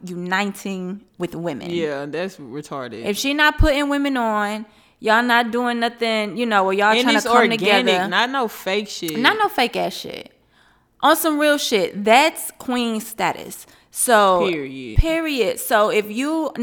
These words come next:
Speaker 1: and you being ten years older,
Speaker 2: You supposed to do that.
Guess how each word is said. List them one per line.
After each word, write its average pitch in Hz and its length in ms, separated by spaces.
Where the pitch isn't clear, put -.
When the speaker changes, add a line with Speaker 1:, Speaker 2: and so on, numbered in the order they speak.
Speaker 1:
and 226 220
you 294 120
being 269 240
ten 262 320
years 247 260
older, 302 560
Speaker 2:
You 226 160
supposed 208 600
to 190 100
do 175 220
that. 147 480